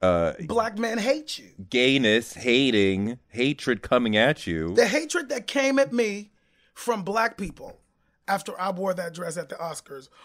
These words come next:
Speaker 2: was worse than any other, from any other place.
Speaker 1: Really?
Speaker 2: Oh my God.
Speaker 1: What was it?
Speaker 2: It has always been.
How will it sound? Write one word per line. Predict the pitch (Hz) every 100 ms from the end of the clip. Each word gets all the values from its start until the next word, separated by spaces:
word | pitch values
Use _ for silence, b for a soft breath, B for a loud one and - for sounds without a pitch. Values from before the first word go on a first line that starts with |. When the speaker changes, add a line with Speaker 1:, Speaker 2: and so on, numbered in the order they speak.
| b
Speaker 2:
was | 165 156
worse | 160 208 185
than | - 175 165 -
any | 196 175 160
other, | 151 131 123 _ _ 147 139
from | 208 180 -
any | 247 262 -
other | 226 202
place. | 190 196 180 - -
Speaker 1:
Really? | 156 160 85 - -
Speaker 2:
Oh | 302 311 240
my | 190 175
God. | 175 240 277 - - _
Speaker 1:
What | 113 117
was | 82 78
it? | 302
Speaker 2:
It | 294
has | 302
always | 330 480 359 208
been. | 147 156 -